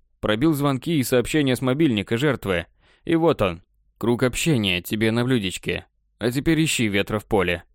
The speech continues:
Хотя есть одна зацепка. Незнакомец на ловеласа похож, если верить Шурочке. Склеить ее хотел,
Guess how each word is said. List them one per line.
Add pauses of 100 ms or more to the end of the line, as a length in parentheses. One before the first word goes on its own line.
(160)
Хотя
есть
одна
зацепка. (480)
Незнакомец
на
ловеласа
похож, (200)
если
верить
Шурочке. (280)
Склеить
ее
хотел,